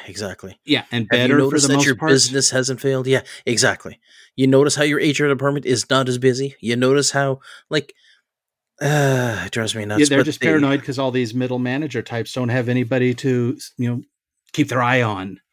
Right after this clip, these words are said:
Speaker 2: as easily.
Speaker 1: Well, that's it. That's it. That, that's middle, yeah, it, it does hurt a lot of middle management. And now all of a sudden you have a market with, you know, well, seven years as a manager doing this. Uh,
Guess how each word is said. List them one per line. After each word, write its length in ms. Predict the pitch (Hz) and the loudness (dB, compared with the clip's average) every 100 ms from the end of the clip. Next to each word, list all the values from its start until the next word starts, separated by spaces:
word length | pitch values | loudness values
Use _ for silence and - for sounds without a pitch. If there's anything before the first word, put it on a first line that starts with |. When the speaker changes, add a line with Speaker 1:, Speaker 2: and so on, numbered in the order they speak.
| _ _ _ _ | _ _ _ _
Speaker 2:
as 180 | - 110 | -6 -2
easily. 380 | 120 101 98 90 | -2 -2 -6 -8
Speaker 1:
Well, 60 | 113 | -4
that's 220 | 113 - | -2 -2
it. 120 | 90 - _ | -6 -8 _
That's 200 | 104 - | -6 -4
it. 120 | 90 - - | -6 -8 -4
That, 180 | 110 - _ | -4 -4 _
that's 540 | - 120 113 - - - _ _ _ _ _ _ _ | -12 -10 -2 0 0 -2 _ _ _ _ _ _ _
middle, 400 | - 135 135 117 - | -6 -2 0 -2 -4
yeah, 240 | 135 104 - - | -2 -2 -4 -12
it, 180 | 107 110 | -10 -6
it 180 | 98 123 | -6 -4
does 340 | 120 110 - - | -2 0 -2 -4
hurt 360 | - - 107 98 | -14 -10 -8 -8
a 60 | 87 | -8
lot 180 | 98 98 | -10 -10
of 100 | 98 | -10
middle 220 | 104 98 95 | -8 -8 -6
management. 500 | 95 95 95 104 - | -8 -10 -10 -10 -6
And 100 | 104 | -4
now 160 | 101 | -2
all 60 | 101 | -4
of 60 | |
a 40 | 98 | -4
sudden 200 | 110 98 | -4 -6
you 80 | 95 | -6
have 340 | 101 101 - _ - - - - - - - - - - | -6 -8 -10 _ -20 -20 -20 -20 -20 -20 -20 -20 -16 -4
a 120 | 123 | 0
market 420 | 127 127 - 139 | 4 2 0 -4
with, 320 | 127 120 - | -2 -4 -4
you 80 | 113 | -8
know, 120 | 117 | -6
well, 240 | 110 120 135 | -4 -4 -2
seven 460 | - - 123 131 135 | 0 0 0 -2 -2
years 240 | 147 135 | -2 -2
as 100 | 127 | -2
a 40 | 123 | -4
manager 340 | 135 139 135 | -4 -4 -4
doing 240 | 143 147 | -4 -4
this. 640 | 165 185 - - - - - | -4 -4 -4 -4 -6 -10 -16
Uh, 180 | - | -18